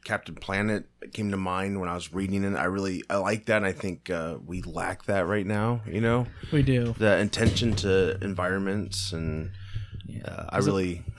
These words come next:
Speaker 1: really related to that.
Speaker 2: Yeah, when I first got Empress, like, I got a lot of comparisons to Captain Planet, which honestly, it was, might have just, it, wa-, that wasn't my intent,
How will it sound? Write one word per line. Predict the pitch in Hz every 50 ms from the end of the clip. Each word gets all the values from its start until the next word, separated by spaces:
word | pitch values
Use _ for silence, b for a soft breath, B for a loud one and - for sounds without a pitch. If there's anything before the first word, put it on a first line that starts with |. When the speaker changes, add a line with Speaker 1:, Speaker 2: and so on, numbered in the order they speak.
| - -
Speaker 1:
really | 78 87 90 87
related | 87 90 90 92 92 82 85 78 -
to | - 85
that. | - 87 87 82 80 - - - 101 - -
Speaker 2:
Yeah, | - 143 147
when | 151 156
I | 151
first | - 226 214 -
got | - 165 156 151
Empress, | 151 147 - 135 135 127 -
like, | 131 127
I | 123 131
got | 135 143
a | 143
lot | 143 135
of | 131 -
comparisons | 131 123 - 131 127 120 120 - 117 113
to | 113
Captain | - - 131 123 - 120 113
Planet, | - 123 117 117 113
which | 117 113 - - - -
honestly, | 147 165 165 151 - 139 127 120 113 - -
it | 117 117 135
was, | 139 127 123 - _ -
might | - 135 147 160 165 160
have | 147 135
just, | 131 135 123 - - -
it, | - 135 139 139
wa-, | 143 - 143 143
that | 147 151 147
wasn't | 143 139 135
my | 127 120
intent, | 113 110 - - 147 139 120 110 104 101 -